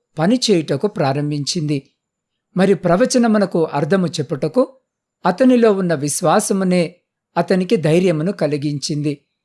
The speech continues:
అతను అర్థమును వివరించి చెప్పినప్పుడు ఆ బిషప్ గారు చాలా సంతోషించారు. "సహోదరుడా, నీ ద్వారా దేవుడే నాతో మాట్లాడాడని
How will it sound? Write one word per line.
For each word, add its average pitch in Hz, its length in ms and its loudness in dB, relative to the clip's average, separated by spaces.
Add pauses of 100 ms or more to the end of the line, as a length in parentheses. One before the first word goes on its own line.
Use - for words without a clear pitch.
(340)
అతను 226 280 2
అర్థమును 208 680 0 (200)
వివరించి 170 560 -2 (100)
చెప్పినప్పుడు 156 540 -2 (560)
ఆ 170 80 4
బిషప్ 175 420 -2
గారు 170 420 0 (580)
చాలా 165 220 2
సంతోషించారు. 156 960 -2 (460)
"సహోదరుడా, 156 840 -2 (560)
నీ 208 240 2
ద్వారా 214 440 4 (240)
దేవుడే 202 480 2
నాతో 165 360 0
మాట్లాడాడని 160 1000 0